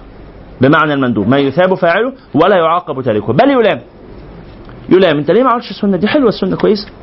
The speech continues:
تاخد عليها ثواب. خلاص؟ طيب، نقول بقى عند ال-، الفقهاء، وقد تطلق السنة بمعنى الأدب النبوي.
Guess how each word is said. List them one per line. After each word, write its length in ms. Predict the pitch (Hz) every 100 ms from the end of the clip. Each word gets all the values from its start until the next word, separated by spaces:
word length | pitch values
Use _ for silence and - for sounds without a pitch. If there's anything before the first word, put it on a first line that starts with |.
| -
تاخد 220 | 175 180
عليها 180 | 165 185
ثواب. 200 | 180 175 - - - - - - - - - - - - - - - - - - - - - - - -
خلاص؟ 340 | 143 185 - - - - - - - - - - - - - - - - - - - - - -
طيب، 180 | 131 92 - - - - -
نقول 220 | 170 254
بقى 200 | 277 233
عند 140 | 202
ال-، 180 | 175 139
الفقهاء، 500 | 131 139 175 240 - - -
وقد 380 | 143 151 277 - - - - - - - -
تطلق 500 | 294 - 185 160 175
السنة 580 | - - 285 294 320 - - 135
بمعنى 680 | 156 190 262 269 294 330 - - -
الأدب 600 | 156 147 - 165 180 196
النبوي. 600 | 185 156 127 113 110 104